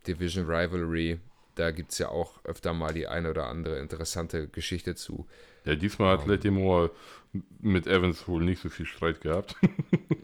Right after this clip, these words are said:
Speaker 1: Ja, sonst gibt das ja immer sehr viel wilde Worte und schon mal so das ein oder andere kleine Gerangel. Ähm, offensiv ansonsten,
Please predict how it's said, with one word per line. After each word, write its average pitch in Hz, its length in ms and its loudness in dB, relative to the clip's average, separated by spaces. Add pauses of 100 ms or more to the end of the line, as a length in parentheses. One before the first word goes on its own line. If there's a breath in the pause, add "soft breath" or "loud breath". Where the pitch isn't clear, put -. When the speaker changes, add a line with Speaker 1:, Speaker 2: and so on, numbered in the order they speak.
(140)
Speaker 1:
Ja, 98 360 4
sonst 104 260 4
gibt - 180 -2
das 107 140 2
ja 107 80 2
immer 104 300 2
sehr 113 160 4
viel 104 280 0
wilde 107 280 2
Worte 101 320 4
und 92 200 -2
schon 101 120 -4
mal 101 100 0
so 98 100 -2
das 92 200 -2
ein 101 200 -2
oder 90 200 0
andere 92 260 -2
kleine 92 320 -2
Gerangel. 92 480 -4 (1000 soft breath)
Ähm, 85 580 -4 (440)
offensiv 104 600 2
ansonsten, 101 760 -4